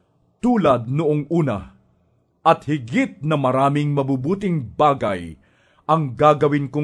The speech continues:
ngayon sa iyo. Sa gayon, makikilala mong ako si Yahweh. Ibabalik ko kayo, mga Israelita, sa dati ninyong bayan.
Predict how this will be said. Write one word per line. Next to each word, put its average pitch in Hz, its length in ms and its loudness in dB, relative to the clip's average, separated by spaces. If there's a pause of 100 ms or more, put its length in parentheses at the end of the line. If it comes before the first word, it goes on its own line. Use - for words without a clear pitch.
ngayon 160 560 0
sa 123 240 -6
iyo. 123 400 -4 (720)
Sa 131 320 -4
gayon, 123 720 -2 (560)
makikilala 135 1040 0
mong 120 480 -4 (400)
ako 135 640 0 (240)
si 113 400 -8
Yahweh. 98 400 -4 (880)
Ibabalik 143 720 2
ko 143 80 -4
kayo, 135 720 0
mga 139 480 -2
Israelita, 123 880 -6 (520)
sa - 240 0
dati 156 640 2
ninyong 143 480 -2
bayan. 107 640 -4